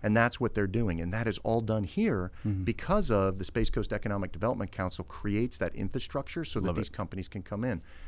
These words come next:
Speaker 1: So there's stories about companies relocating to areas because there was economic incentives,
Speaker 2: Mm-hmm.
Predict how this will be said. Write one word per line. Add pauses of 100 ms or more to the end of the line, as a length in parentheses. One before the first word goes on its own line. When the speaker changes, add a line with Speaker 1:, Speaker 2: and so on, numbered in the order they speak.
(120)
Speaker 1:
So
there's
stories
about
companies
relocating
to
areas
because
there
was
economic
incentives,
Speaker 2:
Mm-hmm.